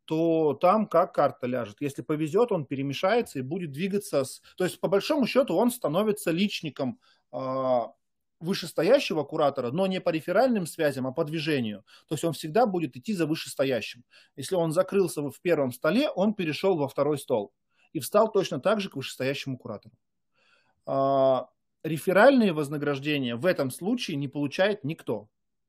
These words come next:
с закрытия. То есть ни, а, его куратор, ни вышестоящий куратор, никто. Они просто остаются в пользу зрительского зала, и все. А, что касаемо движения, я объяснил. Так. Вопросов больше не вижу.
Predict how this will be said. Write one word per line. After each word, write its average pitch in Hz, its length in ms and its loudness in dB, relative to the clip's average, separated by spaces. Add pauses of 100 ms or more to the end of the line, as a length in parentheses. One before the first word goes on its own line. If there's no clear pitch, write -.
с 123 80 -8
закрытия. 113 580 -8 (160)
То 143 100 -4
есть 123 220 -4
ни, 160 400 -2 (340)
а, 135 300 -6
его 156 540 0
куратор, 220 480 4
ни 151 120 -2
вышестоящий 143 760 -4
куратор, 170 400 -4
никто. 143 280 -4
Они 117 140 -2
просто 185 240 -6
остаются - 320 -8
в - 60 -20
пользу 135 220 -4
зрительского 113 420 -14
зала, 101 200 -12
и 101 60 -14
все. - 300 -16 (600)
А, 123 300 0
что 180 160 -2
касаемо 151 440 0
движения, 185 600 0 (160)
я 143 140 -2
объяснил. 123 400 -10 (1400)
Так. 127 340 -8 (2500)
Вопросов 175 480 4
больше 190 300 2
не 170 100 -2
вижу. 117 340 -6